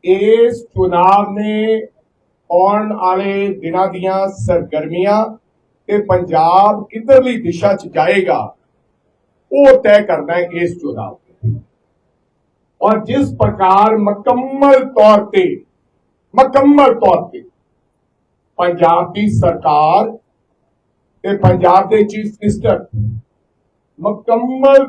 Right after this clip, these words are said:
ਤੌਰ ਤੇ ਫੇਲਿਅਰ ਸਾਬਤ ਹੋਇਆ ਹੈ, ਉਹ ਪੰਜਾਬ ਦੀ ਜਨਤਾ ਨੇ ਸਾਢੇ ਤਿੰਨ ਸਾਲ ਆਪਦੇ ਸਰੀਰ ਤੇ, ਤੇ ਆਪਦੇ ਅੱਖਾਂ ਦੇ ਸਾਹਮਣੇ ਅੱਖੀ ਡਿੱਠਾ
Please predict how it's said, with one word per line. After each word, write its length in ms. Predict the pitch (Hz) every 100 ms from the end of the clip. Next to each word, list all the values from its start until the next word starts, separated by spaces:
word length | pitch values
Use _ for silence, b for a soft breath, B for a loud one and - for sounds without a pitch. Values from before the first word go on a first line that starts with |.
| -
ਤੌਰ 280 | 214 208 214 214
ਤੇ 100 | 220
ਫੇਲਿਅਰ 720 | 233 233 - - 226 254 262 226
ਸਾਬਤ 420 | - 160 180 180 143
ਹੋਇਆ 220 | 151 180
ਹੈ, 200 | 139 - _ _ _ _ _ _ _ _ _ -
ਉਹ 320 | 269 277 262
ਪੰਜਾਬ 640 | 240 196 180 160 165 180 -
ਦੀ 320 | 208 214 208
ਜਨਤਾ 520 | - 160 156 196 190
ਨੇ 320 | 190 196 202 208
ਸਾਢੇ 580 | - 190 220 233 226 208 -
ਤਿੰਨ 200 | 208 220 208
ਸਾਲ 380 | 208 185 143 117 _ _ _ _ _ _ _ _ _ _ 170
ਆਪਦੇ 460 | 196 202 214 220
ਸਰੀਰ 600 | 214 - 175 156 185 208 196
ਤੇ, 340 | 220 226 226 - - _ _ _ _ _ _ _ _ _
ਤੇ 180 | 214 214 180 190
ਆਪਦੇ 380 | 202 202 214 220 220 226 220 202
ਅੱਖਾਂ 340 | 196 208 233
ਦੇ 160 | 240 226
ਸਾਹਮਣੇ 420 | - 196 220 226 220 196
ਅੱਖੀ 340 | 202 - 214
ਡਿੱਠਾ 800 | 180 180 196 190 202 196 214 -